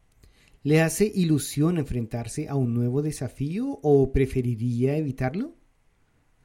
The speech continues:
¿Dónde está la diversión en su rutina actual? Tanto si decide mantener la meta original como si escoge una nueva,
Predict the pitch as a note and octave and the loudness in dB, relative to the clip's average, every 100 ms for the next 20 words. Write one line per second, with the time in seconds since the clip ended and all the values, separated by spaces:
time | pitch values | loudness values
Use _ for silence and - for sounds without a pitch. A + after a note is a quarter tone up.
0 | _ _ _ _ B2+ C#3+ D#3+ F3 F3+ F#3+ | _ _ _ _ 2 4 4 2 0 0
1 | E3+ - D#3+ E3+ E3 A#2+ A#2 A2 - C3 | -2 -4 -4 -2 -2 -2 -2 -4 -6 -2
2 | B2+ C3 C#3 - C3 A2+ A2+ - E3+ A#3 | 0 0 -2 -4 -6 -6 -8 -8 -4 -2
3 | E3+ A2+ G2 - G#2+ F#2+ F#2+ - _ _ | 0 -2 -4 -8 -8 -8 -10 -18 _ _
4 | _ _ _ _ _ _ _ _ _ _ | _ _ _ _ _ _ _ _ _ _
5 | _ _ _ _ _ - F#3 G3+ C4+ D#4 | _ _ _ _ _ -4 -2 -2 -2 0
6 | A#3 - D3+ E3+ G3+ C#3 A#2+ B2+ D3 D3+ | 0 2 0 0 0 0 0 0 -2 -4
7 | F3 E3+ A#2+ A2+ B2+ A2 A#2 A2 - A#2+ | -6 -6 -2 0 0 0 -4 -6 -4 -6
8 | - A2 - C#3 D#3 D3+ C#3 A2 B2+ | -4 -8 -4 -4 -2 0 0 -2 -4